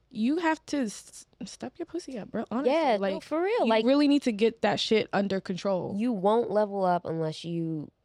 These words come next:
Speaker 2: you indoctrinate some po-, form of professionalism in your everyday work life.
Speaker 1: Mm-hmm.
Speaker 2: Like
Speaker 1: And personal life,
Speaker 2: And
Speaker 1: too.
Speaker 2: personal life. Like, you just have to have some decorum and, like, some,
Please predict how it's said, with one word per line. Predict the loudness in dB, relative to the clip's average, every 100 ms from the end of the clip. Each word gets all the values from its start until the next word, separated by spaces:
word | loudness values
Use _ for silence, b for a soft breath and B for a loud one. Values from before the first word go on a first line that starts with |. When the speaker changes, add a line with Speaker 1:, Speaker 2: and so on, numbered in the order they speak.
| -14
Speaker 2:
you | -10 -8 -6 -6 -6 -6 -10 -12 _
indoctrinate | -6 -4 -2 -6 -6 -10 -10 -8 -10
some | -10 -10 -10
po-, | -12 -18 _ 0
form | 2 2
of | 0 -4
professionalism | -14 -6 -2 0 -2 -6 -8 -8
in | -8 -8
your | -8 -6
everyday | -6 -6 -8 -10
work | -10 -12 -12
life. | -14 -12 -16 -4
Speaker 1:
Mm-hmm. | -2 0 -2 -6 0
Speaker 2:
Like | 2 2 _ -20 _ _ _ -2
Speaker 1:
And | -2
personal | 0 -2 0 0
life, | 0 2
Speaker 2:
And | 4 4
Speaker 1:
too. | 2
Speaker 2:
personal | 0 2 0
life. | 2 0 -2
Like, | 0 0
you | 0 -6
just | -6 -8
have | -10 -6 -6 -8
to |
have | -10 -6 -6
some | -8 -10
decorum | -10 -8 -6 -4 -6
and, | -8 -8
like, | -10 -10
some, | -10 -10